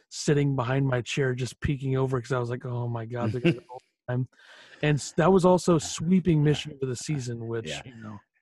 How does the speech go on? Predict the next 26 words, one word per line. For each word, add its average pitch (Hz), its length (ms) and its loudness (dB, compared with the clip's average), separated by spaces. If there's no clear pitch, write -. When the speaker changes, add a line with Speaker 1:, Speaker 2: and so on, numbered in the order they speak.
Speaker 2:
I, 101 300 2
uh, 85 280 0
I, 92 400 -2
I 98 40 0
ran 90 380 -2
through 82 140 -8
the 69 80 -8
house 71 400 -6
and 71 360 -8
hit 85 260 -4
my 78 160 -4
elbow 78 360 0
on 78 140 -4
the 71 80 -10
door 73 460 -6
running 76 260 -6
around 76 280 -6
the 147 60 -8
house 127 320 -4
Speaker 1:
Worth 139 280 8
it. 151 40 6
Speaker 2:
after 80 160 2
he 82 100 -4
made 82 200 -6
that 85 180 -4
shot. 92 340 -4